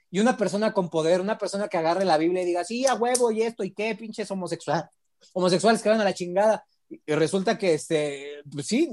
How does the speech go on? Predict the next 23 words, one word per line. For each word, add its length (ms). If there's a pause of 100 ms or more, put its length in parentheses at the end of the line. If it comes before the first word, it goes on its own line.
(160)
dale 360
poder, 400
¿no? 100
Ese 140
es 80
el, 160
el, 120
el, 260
el 120
peligro. 520 (240)
Entonces, 440
va 360
nuevamente, 680 (160)
hay 140
que, 200
hay 120
que 120
elevar 260
un 100
poquito, 440
eh, 200 (200)
el 140
discurso. 560